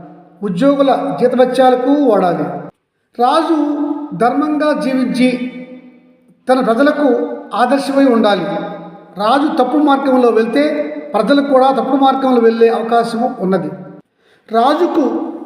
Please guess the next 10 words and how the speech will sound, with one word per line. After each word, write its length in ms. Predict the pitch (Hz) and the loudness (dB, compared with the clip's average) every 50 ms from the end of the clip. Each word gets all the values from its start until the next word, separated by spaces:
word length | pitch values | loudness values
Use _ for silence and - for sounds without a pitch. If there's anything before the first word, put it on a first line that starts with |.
| - - 180 | -16 -12 -6
దండనీతి 1000 | 160 220 226 254 262 302 302 302 294 294 - - 294 247 247 254 262 262 - - - - - - - - | -2 0 0 0 0 0 0 0 0 -2 -2 0 0 0 0 0 -2 -4 -6 -8 -10 -14 -16 -10 -6 -4
అత్యంత 540 | 220 220 - - - - 285 277 269 269 - | -4 -4 -4 -4 -4 -2 0 0 0 0 0
ప్రధానమైనటువంటి 1500 | 262 262 269 233 220 214 254 277 277 277 269 254 254 247 247 - 240 226 226 226 220 - 277 285 320 - 285 - - - - - - - - - - - _ _ _ _ - | 0 0 0 0 0 0 0 0 0 -2 -4 -4 -4 -4 -4 -2 0 0 0 0 0 0 0 0 -2 -2 -6 -10 -12 -14 -16 -20 -20 -20 -20 -20 -20 -20 _ _ _ _ -14
ధర్మం. 540 | 139 165 151 151 165 170 156 143 - - - - - - - - - - - _ _ _ _ _ _ _ _ _ _ _ _ - | -10 -8 -6 -4 -4 -4 -4 -6 -8 -10 -14 -18 -20 -20 -20 -20 -20 -20 -20 _ _ _ _ _ _ _ _ _ _ _ _ -4
రాజు 440 | 190 214 269 294 285 302 311 262 - - - - - - - 185 | -2 0 0 0 0 -2 -2 -4 -4 -6 -6 -8 -10 -10 -12 -8
దండనీతిని 1000 | 160 175 202 226 247 285 294 294 294 285 277 269 254 247 247 247 247 - - - - - - - - - - - - | -2 -2 0 0 2 2 2 4 4 4 2 2 2 2 0 0 -2 -6 -8 -12 -14 -14 -16 -18 -20 -20 -16 -6 0
తెలుసుకోవాలి. 800 | 208 220 220 220 208 - 262 240 220 202 196 185 170 - - - - - - - - - - - - - 156 | 0 0 0 0 -2 0 2 2 2 2 2 0 -2 -2 -4 -6 -6 -8 -10 -12 -14 -16 -18 -20 -18 -8 -2
ధర్మశాస్త్రము, 920 | 196 202 226 247 285 302 277 - 254 240 220 - - 220 214 202 202 190 - - - - - - - - - - - - - _ _ _ _ _ _ _ _ _ _ _ - 165 | 0 0 2 2 2 0 0 2 0 0 0 -2 -2 -2 0 0 0 -2 -4 -6 -10 -14 -16 -18 -20 -20 -20 -20 -20 -20 -20 _ _ _ _ _ _ _ _ _ _ _ -6 -4
ఆర్థిక 360 | 185 226 220 233 285 277 294 | -2 0 0 0 0 0 0
శాస్త్రము, 680 | - - 262 233 226 - - 233 220 - - 233 - | 2 2 2 2 2 0 0 -2 0 -2 -4 -6 -6